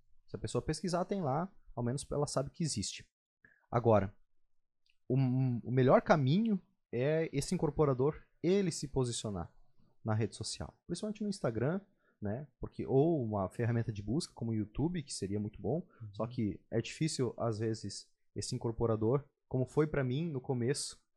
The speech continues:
Speaker 1: virar o olhinho da câmera e começar a produzir conteúdo e falar, "Ai, se inscreva aqui no canal, aperte o sininho, caramba." <laughs> Provavelmente não vai fazer isso aí.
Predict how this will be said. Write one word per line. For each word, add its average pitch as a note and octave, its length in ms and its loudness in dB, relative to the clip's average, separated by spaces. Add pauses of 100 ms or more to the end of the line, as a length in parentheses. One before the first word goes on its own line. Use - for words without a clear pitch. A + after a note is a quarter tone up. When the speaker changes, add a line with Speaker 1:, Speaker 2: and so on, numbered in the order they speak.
(180)
Speaker 1:
virar A#2 580 2 (380)
o A#2 60 -2
olhinho A#2 220 2
da A#2+ 120 2
câmera B2+ 400 0
e - 20 -2
começar A#2 320 -2
a B2 40 0
produzir A#2 340 -2
conteúdo A2+ 560 0
e - 20 -4
falar, A#2 200 -2
"Ai, B2+ 100 0
se - 160 -4
inscreva B2+ 320 -2
aqui A#2+ 160 -4
no A#2 80 -6
canal, A2 520 0
aperte A#2+ 300 0
o - 40 -8
sininho, A2+ 680 0
caramba." A2 480 -4
<laughs> - 480 0
Provavelmente D3 640 6
não C#3 140 2
vai C#3 120 4
fazer A#2+ 300 0
isso A2+ 220 -2
aí. C3+ 360 2